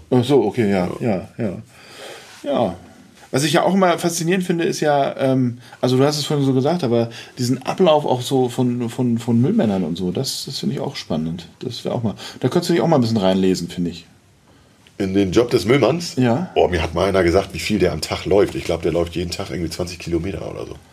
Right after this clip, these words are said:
Speaker 1: Die sind, ja, ja, gut, dadurch, dass sie hinten natürlich immer auf der, auf der, ähm, <laughs> hinten auf der Ladefläche, weil gesagt, hinten drauf so sind,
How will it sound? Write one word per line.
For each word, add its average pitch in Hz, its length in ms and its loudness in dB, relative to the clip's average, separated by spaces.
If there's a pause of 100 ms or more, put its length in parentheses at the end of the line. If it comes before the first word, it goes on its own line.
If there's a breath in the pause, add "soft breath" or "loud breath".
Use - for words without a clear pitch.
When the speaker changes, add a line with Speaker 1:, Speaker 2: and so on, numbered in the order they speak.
(260 loud breath)
Speaker 1:
Die 120 40 -2
sind, 135 160 0
ja, 151 120 6
ja, 143 100 6
gut, 147 160 2
dadurch, 139 200 4
dass 135 80 -4
sie 147 80 2
hinten 151 120 2
natürlich 143 300 0
immer 135 160 4
auf 120 100 0
der, 120 340 2 (380 loud breath)
auf 123 160 -4
der, 113 420 2
ähm, 107 280 0 (380)
<laughs> 131 400 -4
hinten 135 180 0
auf 113 80 0
der 113 100 2
Ladefläche, 107 480 2
weil 104 120 2
gesagt, 110 240 0
hinten 113 160 -4
drauf 101 280 -2
so 104 180 2
sind, 113 280 0